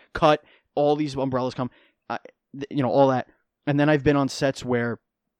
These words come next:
I'm, I wasn't protected by the union, and I'm literally sitting there in the rain for fourteen straight hours for, I don't know, a hundred dollars. And they can do that because I'm not protected by the union, but, you know, there's minimum amount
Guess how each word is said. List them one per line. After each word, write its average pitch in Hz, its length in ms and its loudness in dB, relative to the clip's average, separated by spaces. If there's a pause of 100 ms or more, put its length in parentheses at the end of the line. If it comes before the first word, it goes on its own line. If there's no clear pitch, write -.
(360)
I'm, 135 280 -4
I 131 80 -2
wasn't 147 320 0
protected 120 340 -8
by 120 80 -2
the 113 100 -6
union, 113 300 -4
and 127 160 -6
I'm 123 100 -4
literally 139 420 0
sitting 147 340 -4
there 117 160 -4
in 135 180 -4
the 127 80 -2
rain 113 520 -4 (840)
for 120 460 0
fourteen 135 640 -4
straight 131 440 -4
hours 107 460 -4 (240)
for, 117 580 -2 (420)
I 131 80 -2
don't 120 120 -2
know, 107 240 -6
a 120 60 -8
hundred 120 320 -2
dollars. 123 500 -4 (880)
And 127 420 -4 (380)
they 131 220 -2
can 131 140 -8
do 160 160 -2
that 127 160 -4
because 120 200 -8
I'm 123 100 -2
not 117 140 -6
protected 117 360 -10
by 113 100 -6
the 110 80 -10
union, 120 360 -2
but, 113 200 -10 (380)
you 135 100 -4
know, 113 100 -6
there's 117 240 -8
minimum 139 480 -2
amount 123 320 -2